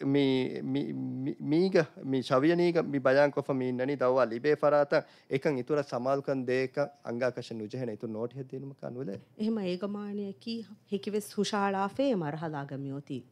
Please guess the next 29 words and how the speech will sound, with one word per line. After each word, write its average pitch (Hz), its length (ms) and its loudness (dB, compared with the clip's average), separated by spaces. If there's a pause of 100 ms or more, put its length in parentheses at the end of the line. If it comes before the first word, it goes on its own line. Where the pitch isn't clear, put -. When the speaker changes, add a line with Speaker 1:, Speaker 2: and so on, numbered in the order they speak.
(140)
Speaker 2:
මදනි 165 380 0
ජුරාත්ගේ 196 400 -2
ගානුනුන් 202 520 -4
එඹ 202 180 -4
ලාසිම් 185 420 -4
කුරේ 247 280 0
දව්වා 170 360 -4
හුෂාලා 180 600 -8
රුග 220 140 -4
ඒ 208 160 -4
දව්වාය 170 440 -6
බාරුදේ 170 480 -6
හිකිවෙස් 214 440 0
හුෂේලුම. 127 560 -6 (380)
Speaker 1:
රංගවල 139 320 6
ඉස්සත් 113 160 -2
Speaker 2:
එහෙම 120 160 -4
Speaker 1:
ෆන්ඩ් 123 240 4
Speaker 2:
හුෂාලා 226 460 2
ෆො 220 160 -4
එක්කම 185 320 -4 (100)
බන්යම් 156 460 -4
හැම 185 200 -6
එකනි 190 300 -4
දව්වාය 170 460 -4
කෂෙන්නු 226 440 -2
සතේක 180 400 -6
තේවිසන 170 500 -4
මාද්දාග 156 520 -6